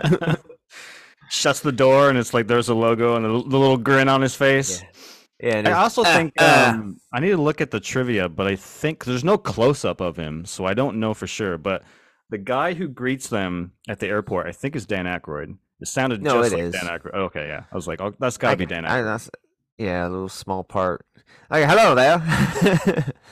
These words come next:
Speaker 1: Yeah.
Speaker 2: And he was pl-, it's playing British. Ah, he's playing something weird. But I could, I definitely thought it was Dan Aykroyd.
Speaker 1: Yeah.
Speaker 2: Looks like him, sounds like him.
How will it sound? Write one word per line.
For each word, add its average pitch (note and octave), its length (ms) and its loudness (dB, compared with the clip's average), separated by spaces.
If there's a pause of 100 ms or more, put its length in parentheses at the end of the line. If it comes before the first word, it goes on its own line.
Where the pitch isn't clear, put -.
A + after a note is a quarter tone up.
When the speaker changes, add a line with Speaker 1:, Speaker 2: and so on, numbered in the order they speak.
Speaker 1:
Yeah. G2+ 300 -4
Speaker 2:
And C#3 80 -4
he D3+ 40 0
was D3 120 -2
pl-, F3 220 -2
it's - 160 -6
playing C#3 360 -2
British. C3 880 -2 (160)
Ah, F#2 300 -2
he's F2+ 120 -12
playing F#2 260 -12
something F2 320 -10
weird. F2+ 320 -10 (360)
But A2 160 2
I B2+ 80 4
could, A#2+ 160 -4
I A#2 100 0
definitely G#2 540 -4 (120)
thought A2 220 0
it D#2+ 80 -2
was F2 140 -12
Dan E2+ 240 -6
Aykroyd. E2 400 -8 (120)
Speaker 1:
Yeah. D2 260 -14 (100)
Speaker 2:
Looks - 260 -10
like F#2 140 -8
him, F2+ 180 -10
sounds G#2 320 -4
like D#2 180 -12
him. F2 120 -18